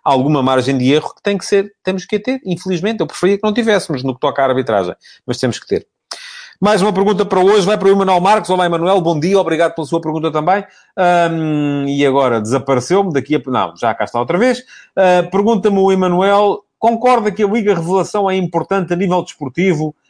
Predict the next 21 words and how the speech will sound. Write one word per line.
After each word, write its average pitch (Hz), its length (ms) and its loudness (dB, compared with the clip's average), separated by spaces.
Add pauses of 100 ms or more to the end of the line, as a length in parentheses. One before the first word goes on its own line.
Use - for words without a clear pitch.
(140)
mas 208 260 0
também 180 500 0
a 165 80 0
nível 175 400 2
mental 156 560 0
para 147 120 -4
os 123 140 0
miúdos? 139 560 0
Sim, 165 380 0 (160)
concordo, 139 420 0
Emanuel. 101 360 -2 (680)
Ahm, 139 640 0
acho 170 240 0
que - 80 -2
é 180 60 2
fundamental 185 680 0
haver, 185 340 2 (240)
ahm, 143 1160 2 (260)
duas 175 280 2
coisas. 101 420 -2 (540)
Primeiro, 160 480 2